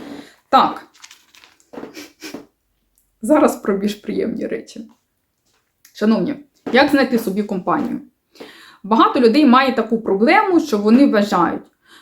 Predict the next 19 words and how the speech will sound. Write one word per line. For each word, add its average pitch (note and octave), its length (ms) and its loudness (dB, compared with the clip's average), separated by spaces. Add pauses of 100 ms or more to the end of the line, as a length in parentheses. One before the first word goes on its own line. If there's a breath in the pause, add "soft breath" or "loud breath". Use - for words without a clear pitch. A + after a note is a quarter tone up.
(120)
що - 180 -10
я G#3 400 2
розповідаю D#4 720 0
про D4 120 -2
себе, C4 480 2
про G#3 240 -6
свій F3 280 -10
побут, B3+ 920 2 (1400 loud breath)
про G3 140 -2
те, G#3 140 2
як F3+ 300 2
я F3+ 80 2
милася, A#3 600 6
про F#3 240 -6
свого F3 300 -6
чоловіка, A3+ 680 0
про A3 160 -10
своїх E3+ 300 -6
дітей. E4 680 2